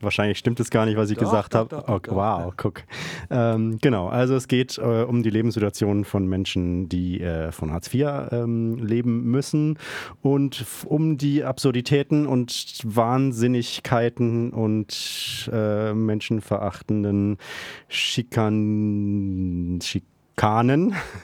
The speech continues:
Speaker 1: <laughs> äh, die in diesem Zusammenhang so leider zu beobachten sind. Ähm,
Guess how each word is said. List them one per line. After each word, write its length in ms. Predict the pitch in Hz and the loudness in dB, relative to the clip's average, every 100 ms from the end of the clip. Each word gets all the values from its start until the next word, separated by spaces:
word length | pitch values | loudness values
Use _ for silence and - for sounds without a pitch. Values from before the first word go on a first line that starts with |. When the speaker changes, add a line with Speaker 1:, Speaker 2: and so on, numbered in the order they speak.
| - | -8
Speaker 1:
<laughs> 360 | 175 180 147 | -6 -4 -4
äh, 380 | - 117 110 107 | -2 0 0 0
die 200 | 101 120 | -2 -2
in 120 | 117 | -2
diesem 240 | 107 107 107 | 0 -2 -2
Zusammenhang 840 | 107 95 98 101 98 95 92 92 - | -2 0 0 0 0 0 0 -2 -4
so 480 | 110 92 98 92 95 - _ _ _ _ _ - - | -6 -2 -2 0 -4 -6 _ _ _ _ _ -10 -4
leider 500 | 107 92 92 92 95 | -2 0 0 -2 -2
zu 120 | - | -2
beobachten 420 | 127 160 113 104 | 0 2 0 0
sind. 260 | 90 87 - | -2 -2 -2
Ähm, 380 | 113 110 113 | 0 2 0